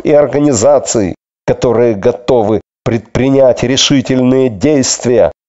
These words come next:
и обсудить с ними возможные пути борьбы? Но если не забота о советском еврействе движет нашими лидерами, то что же?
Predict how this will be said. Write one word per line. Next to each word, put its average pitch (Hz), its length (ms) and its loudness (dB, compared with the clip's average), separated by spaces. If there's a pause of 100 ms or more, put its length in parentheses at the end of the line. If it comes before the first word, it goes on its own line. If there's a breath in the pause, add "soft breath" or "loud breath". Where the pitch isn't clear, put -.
и 120 80 0
обсудить 143 720 0
с - 180 -4
ними 156 460 2 (300)
возможные 113 920 0
пути 123 400 -2
борьбы? 110 680 -2 (1000)
Но 107 140 0
если 110 560 0
не 123 400 2
забота 104 760 0
о - 140 -2
советском 98 800 -2
еврействе 92 1040 -2 (300)
движет 101 580 -2
нашими 107 440 2
лидерами, 110 640 0 (300)
то 120 100 -4
что - 560 -2
же? 107 360 -2